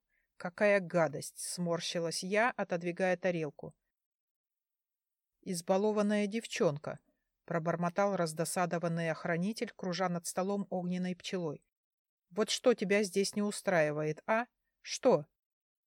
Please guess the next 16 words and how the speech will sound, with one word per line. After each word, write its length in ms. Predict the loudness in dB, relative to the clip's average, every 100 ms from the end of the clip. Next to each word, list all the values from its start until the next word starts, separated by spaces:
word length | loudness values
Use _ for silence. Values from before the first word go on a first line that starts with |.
| _ 0
"Мясо", 540 | 2 2 0 -2 -4 -10 _ _
буркнула 580 | -8 -2 -2 -2 -2 2
я. 240 | 4 2 0 -14 _
"Ненавижу 560 | 2 4 4 2 0 0
мясо". 460 | 0 -2 -6 -10 _ _ _ _ _ -2
"Нет, 280 | 0 0 0
вы 120 | 0
только 280 | 0 0 0
посмотрите 600 | 0 0 0 0 -2 0
на 140 | 0
нее", 200 | 2 0
простонал 600 | 0 -2 0 0 2 2
он. 260 | 0 -2 -4 -10 -12
"Мясо 480 | -2 2 2 2 0
она 160 | 2 0
ненавидит! 640 | 0 0 -2 -2 -6 -10